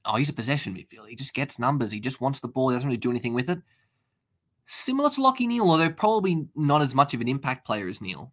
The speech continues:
but similar in how he surprised me. So he kicked thirteen goals that year, which ranked him thirty-third for midfielders, but he did rank first for effective disposals, twenty-third for score involvements,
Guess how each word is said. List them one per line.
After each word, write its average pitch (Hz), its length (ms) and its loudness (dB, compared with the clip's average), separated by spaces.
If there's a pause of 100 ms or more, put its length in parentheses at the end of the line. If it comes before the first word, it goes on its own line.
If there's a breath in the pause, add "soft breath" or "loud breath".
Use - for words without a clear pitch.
(180)
but - 140 -8
similar 151 380 0
in 113 200 -6
how 117 180 -2
he 98 60 -4
surprised - 440 -8
me. 76 100 -14
So 120 240 -6 (1000)
he - 100 -20
kicked - 260 -4
thirteen 185 360 2
goals 151 240 2
that 117 140 0
year, 117 220 0
which - 200 -10
ranked 135 200 -2
him 113 80 -6
thirty-third 139 1000 -4
for - 120 -10
midfielders, 160 600 -6 (800)
but 127 100 0
he 127 60 0
did 139 240 2
rank 143 180 0
first 165 540 -2
for - 100 -8
effective 120 360 -6
disposals, 117 580 -8 (680)
twenty-third 139 560 -2
for 131 80 -10
score 123 280 -2
involvements, 117 560 -2